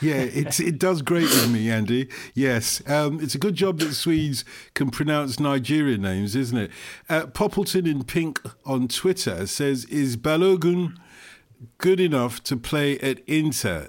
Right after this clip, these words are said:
next season? Also, it still seems mad that Arsenal might end up selling him." What do you lads think?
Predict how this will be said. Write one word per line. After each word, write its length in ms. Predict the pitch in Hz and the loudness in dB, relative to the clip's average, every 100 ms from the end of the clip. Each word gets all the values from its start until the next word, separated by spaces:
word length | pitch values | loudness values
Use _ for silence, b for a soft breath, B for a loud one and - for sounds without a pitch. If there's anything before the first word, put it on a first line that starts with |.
| - | -4
next 400 | 113 117 - - | 0 0 -2 -2
season? 580 | 113 104 92 104 110 117 B B B | 0 0 0 -2 -2 -6 B B B
Also, 680 | 151 151 - 147 131 123 117 B B - | 0 0 0 0 2 0 -2 B B -14
it 200 | 131 123 | -10 -6
still 340 | - - 208 185 | -4 2 2 2
seems 480 | - 185 185 120 | 0 0 0 0
mad 560 | 127 147 185 175 104 82 | 0 2 2 2 0 -4
that 220 | - 120 | -6 -4
Arsenal 500 | 131 139 123 - 131 | -2 -2 -2 0 0
might 260 | 117 131 117 | 2 0 0
end 180 | 127 117 | 0 0
up 200 | 117 - | -2 -4
selling 360 | - 170 175 | -4 -2 0
him." 200 | 120 92 | -2 -2
What 140 | 120 156 | -4 -2
do 80 | 175 | -2
you 60 | |
lads 280 | 160 123 - | -2 -4 -6
think? 260 | 104 90 | -8 -8